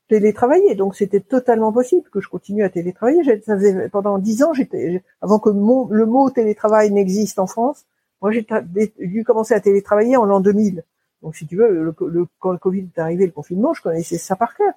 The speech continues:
Et j'ai adoré. C'est ça qui m'a aussi permis de tenir. C'est que chez I B M, j'avais pas de transport pratiquement. Donc, euh, mon, mon dos, euh, entre-temps, je pouvais travailler allongé.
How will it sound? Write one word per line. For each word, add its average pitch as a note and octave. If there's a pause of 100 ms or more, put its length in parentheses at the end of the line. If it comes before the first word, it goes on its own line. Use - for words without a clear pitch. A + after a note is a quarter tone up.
(180)
Et C#3+
j'ai E3+
adoré. C#4
C'est G3
ça D#4+
qui B3
m'a F3+
aussi E3+
permis F#3
de E3+
tenir. F3 (320)
C'est C#3+
que D#3
chez E3
I F3
B E3+
M, D4 (400)
j'avais E3+
pas F#3
de -
transport D#4+
pratiquement. F#3 (480)
Donc, F#3+
euh, E3+
mon, E3
mon E3+
dos, A#3+
euh, D#3+
entre-temps, F#3+
je -
pouvais F#3
travailler F3
allongé. A3